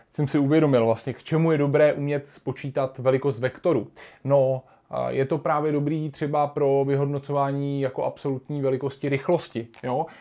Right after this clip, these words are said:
Představte si, že se, eh, vám pohybuje nějaký předmět a to, co vy budete třeba počítat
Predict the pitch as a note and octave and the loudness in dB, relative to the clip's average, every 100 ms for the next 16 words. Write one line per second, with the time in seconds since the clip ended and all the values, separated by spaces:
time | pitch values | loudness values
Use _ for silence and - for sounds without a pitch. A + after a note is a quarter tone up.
0 | - - C3+ C#3+ D3+ - D3+ D3 F3 E3 | -16 -8 -4 -2 -2 -2 -4 -2 -2 -2
1 | D#3 - _ _ - B2 A#2 A#2 - C#3 | -2 -8 _ _ -8 -4 -2 -2 0 0
2 | D3 D3 C3+ C#3 C3+ C#3+ G#3+ C#4+ - A2+ | 0 0 0 2 4 4 2 -2 -6 -4
3 | A#2 D#3 C#3+ A#2+ A#2 A#2+ G3+ - _ _ | -4 -6 -6 -6 0 0 0 -6 _ _
4 | _ - - - C3 A2+ A2 A2 _ _ | _ -20 -20 -10 -6 -4 -4 -8 _ _
5 | _ - C#3 F#3+ E3+ D#3 D#3 D#3+ D#3+ - | _ -4 -2 0 2 2 0 -2 -4 -2
6 | F#3+ - D3 - A#3+ A#2+ - A#3+ | -2 -2 -2 -2 -2 -2 -6 -10